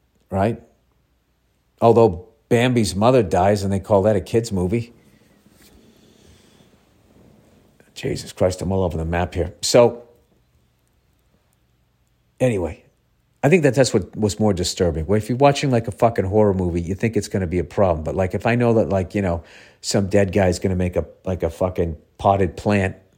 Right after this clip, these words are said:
with his ex-girlfriend who's still alive, like, I, I just don't think it's gonna be that scary. It just seems like it's gonna be kinda like, you know,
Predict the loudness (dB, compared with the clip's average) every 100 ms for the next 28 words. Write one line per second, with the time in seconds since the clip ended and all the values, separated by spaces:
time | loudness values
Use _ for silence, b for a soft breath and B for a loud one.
0 | _ -8 -4 -2 0 -2 -2 0 0 2
1 | -2 -2 -4 0 0 2 0 2 2 0
2 | -2 -4 -4 -6 -4 -6 -6 -4 -2 -2
3 | -4 -6 -6 -4 -2 -2 -2 -4 -4 -4
4 | -4 -8 _ _ _ _ _ _ _ _
5 | -8 -4 -4 -2 -2 -2 -6 -4 -4 -4
6 | -6 -6 -4 -4 -4 -4 -8 -14 -10 -8
7 | -8 -12